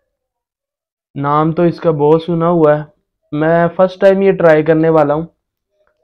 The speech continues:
तो आज इसको open करते हैं और check करते हैं जी कैसी chemical है।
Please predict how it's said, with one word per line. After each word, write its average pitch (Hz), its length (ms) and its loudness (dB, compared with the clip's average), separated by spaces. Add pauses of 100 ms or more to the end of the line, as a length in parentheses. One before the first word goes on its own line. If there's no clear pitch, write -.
तो 147 180 0
आज 151 360 2 (960)
इसको 160 320 -4
open 151 320 -4
करते 151 300 -2
हैं 165 80 -2
और 170 140 0
check 160 260 -4
करते 160 300 -2
हैं 165 120 -2
जी 170 100 0
कैसी 147 340 -4
chemical 156 520 -2
है। 165 100 0